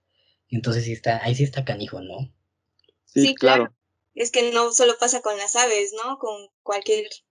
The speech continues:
Speaker 3: animal que no tiene que ver en nuestra <laughs> casa, digamos, ¿no? ¿no? Porque deberían de vivir en, en otro medio. Yo recuerdo que una prima tuvo una iguana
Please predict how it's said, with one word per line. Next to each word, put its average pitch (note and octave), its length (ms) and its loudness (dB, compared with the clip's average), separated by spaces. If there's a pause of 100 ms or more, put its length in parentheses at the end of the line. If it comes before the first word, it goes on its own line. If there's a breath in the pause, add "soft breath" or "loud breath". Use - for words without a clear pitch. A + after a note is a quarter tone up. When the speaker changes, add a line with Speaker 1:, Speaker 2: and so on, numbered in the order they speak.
(160)
Speaker 3:
animal G#3+ 680 -2
que A3 100 2
no A3 240 2
tiene A3+ 500 0 (260)
que A3 160 4
ver A3+ 180 2
en A#3 120 -4
nuestra A#3 240 -2
<laughs> D4 120 -2
casa, C#4 340 -2
digamos, A3 520 -2
¿no? A#3+ 380 -20
¿no? D4+ 60 -20 (400 soft breath)
Porque G#3+ 220 -6
deberían A3 280 -4
de A3+ 100 -2
vivir G#3+ 340 -8
en, G3+ 280 -10 (100)
en A3 160 -2
otro A3+ 280 -2
medio. A3 340 -4
Yo G#3+ 200 -2
recuerdo G#3+ 400 -4
que G3+ 160 -8 (200)
una A3+ 260 -2
prima A#3 420 -2
tuvo A3+ 220 -4
una G#3+ 540 -10 (180)
iguana A3 400 0